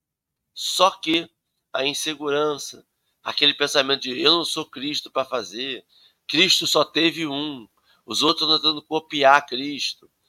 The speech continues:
mas aí tá tentando surfar numa onda. Tá, todos esses pensamentos limitam a gente e fazem com que a gente não execute. Só que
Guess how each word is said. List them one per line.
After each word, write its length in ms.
mas 220
aí 160
tá 120
tentando 360
surfar 420
numa 260
onda. 640
Tá, 120
todos 300
esses 140
pensamentos 920
limitam 1080
a 120
gente 480
e 100
fazem 260
com 60
que 60
a 60
gente 440
não 160
execute. 680
Só 380
que 480